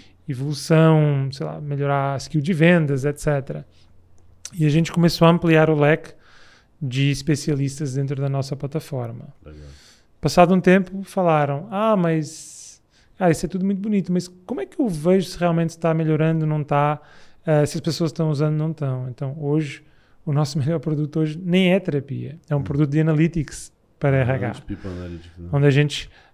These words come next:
Speaker 1: a gente até chama Behavior Analytics, onde a
Speaker 2: Aham.
Speaker 1: gente ajuda as empresas a entender qual parte da população tá mal, qual gravidade, qual risco, eh, e o que é que elas, ajuda elas
Speaker 2: Podem
Speaker 1: com
Speaker 2: fazer.
Speaker 1: soluções concretas, não só, às vezes assim,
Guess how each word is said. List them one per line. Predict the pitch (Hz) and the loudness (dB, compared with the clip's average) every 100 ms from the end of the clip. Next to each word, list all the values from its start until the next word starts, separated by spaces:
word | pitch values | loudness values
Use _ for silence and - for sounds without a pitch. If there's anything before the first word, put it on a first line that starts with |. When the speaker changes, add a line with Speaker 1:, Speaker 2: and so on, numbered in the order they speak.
| - | -6
Speaker 1:
a | |
gente | 139 160 | -4 -2
até | 208 202 | 0 2
chama | 190 180 | 2 2
Behavior | 151 165 147 156 147 147 | 4 4 6 6 4 2
Analytics, | 139 135 131 143 135 147 | 2 0 -2 -4 -6 0
onde | 143 | 2
a | |
Speaker 2:
Aham. | 139 | 2
Speaker 1:
gente | 160 - - - | 0 -6 -10 0
ajuda | 147 131 208 190 147 151 | 2 4 2 2 0 0
as | 156 | -2
empresas | 143 139 156 151 151 | -2 0 0 0 -2
a | 156 | -2
entender | 156 170 165 160 208 226 - - _ _ _ _ - | -2 -2 2 2 2 -2 -18 -20 _ _ _ _ 2
qual | 190 202 | 4 4
parte | 180 170 170 | 4 2 0
da | |
população | 139 139 147 - 135 | -6 -4 -4 -2 -4
tá | 135 147 | -2 0
mal, | 147 143 147 156 - | 0 -2 -2 -8 2
qual | 165 170 | 4 4
gravidade, | 147 139 143 143 143 139 - | 2 0 2 2 2 0 0
qual | 170 156 | 2 4
risco, | 139 160 156 - 156 151 _ - - _ | 2 0 -2 -10 -10 -10 _ -20 -20 _
eh, | 151 143 151 185 | 2 2 2 0
e | 165 | 0
o | |
que | 170 | 0
é | |
que | 151 | 2
elas, | 160 151 - - | 2 2 -4 -2
ajuda | 165 139 147 | 0 2 2
elas | 143 151 147 | 4 2 0
Speaker 2:
Podem | 170 | -2
Speaker 1:
com | 151 | -2
Speaker 2:
fazer. | 143 - | -2 0
Speaker 1:
soluções | 190 185 175 180 | 2 2 2 -2
concretas, | - 202 190 160 165 180 143 127 | 0 -4 0 2 2 2 -4 2
não | 170 202 | 2 2
só, | - 180 - | -2 -6 0
às | 180 170 | 0 0
vezes | 214 220 | -2 -4
assim, | 156 123 | -6 -8